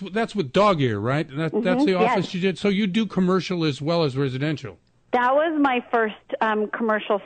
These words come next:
Speaker 2: store. I've
Speaker 1: Okay.
Speaker 2: done their offices, but this was the first store, and, and it was, it was so exciting, so much fun.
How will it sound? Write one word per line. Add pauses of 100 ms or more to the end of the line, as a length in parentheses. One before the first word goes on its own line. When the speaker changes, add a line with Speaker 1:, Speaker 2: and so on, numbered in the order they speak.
(140)
Speaker 2:
store.
I've
Speaker 1:
Okay.
Speaker 2:
done
their
offices, (500)
but
this
was
the
first (480)
store,
and,
and
it
was, (400)
it (200)
was (100)
so
exciting, (120)
so
much (160)
fun.